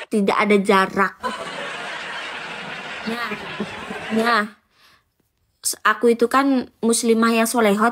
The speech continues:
ya, guys, ya, aku tuh. Jadi, jadi tuh aku kan orangnya tomboy, guys. Jujur ya, temenku tuh cowok-cowok. Temenku tuh di rumah dulu tuh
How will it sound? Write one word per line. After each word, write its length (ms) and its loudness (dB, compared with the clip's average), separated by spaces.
ya, 80 6
guys, 240 2
ya, 160 6
aku 240 -2
tuh. 80 -6
Jadi, 480 0
jadi 240 4
tuh 160 0
aku 240 -4
kan 160 4
orangnya 320 6
tomboy, 480 4
guys. 320 2
Jujur 240 4
ya, 160 6
temenku 400 0
tuh 80 -14
cowok-cowok. 960 4
Temenku 320 2
tuh 160 2
di 160 6
rumah 400 6
dulu 320 6
tuh 160 4